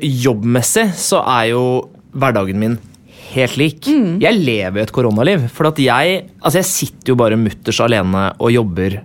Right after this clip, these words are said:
Speaker 1: hver eneste dag.
Speaker 2: Ja.
Speaker 1: Hjemme. Når jeg ikke er i studio.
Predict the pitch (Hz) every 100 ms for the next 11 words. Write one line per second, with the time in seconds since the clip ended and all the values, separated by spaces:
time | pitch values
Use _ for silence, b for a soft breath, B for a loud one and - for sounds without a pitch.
0 | - 107 107 104 92 120 147 127 285 202
1 | - 151 151 120 113 165 - - B B
2 | B B B B - - 143 - 151 -
3 | 104 110 107 110 156